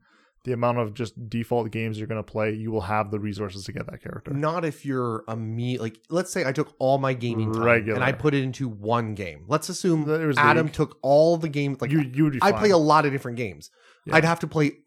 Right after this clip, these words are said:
Speaker 2: that game and only that game in order to accommodate something like that.
Speaker 1: Sure.
Speaker 2: Which is not feasible in our time, day and age, unless
Speaker 1: It
Speaker 2: you
Speaker 1: i-
Speaker 2: are absolutely dedicated. And here's the deal.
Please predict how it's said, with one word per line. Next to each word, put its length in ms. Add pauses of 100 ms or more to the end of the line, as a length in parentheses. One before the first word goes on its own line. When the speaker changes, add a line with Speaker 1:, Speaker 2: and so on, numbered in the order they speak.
Speaker 2:
that 260
game 220
and 140
only 240
that 180
game 200
in 60
order 240
to 300 (220)
accommodate 760
something 520
like 260
that. 320 (240)
Speaker 1:
Sure. 320 (680)
Speaker 2:
Which 540 (260)
is 140
not 240
feasible 560
in 80
our 140
time, 260 (240)
day 180
and 80
age, 200 (100)
unless 340
Speaker 1:
It 80
Speaker 2:
you 80
Speaker 1:
i- 40
Speaker 2:
are 240
absolutely 580
dedicated. 480
And 80
here's 220
the 60
deal. 220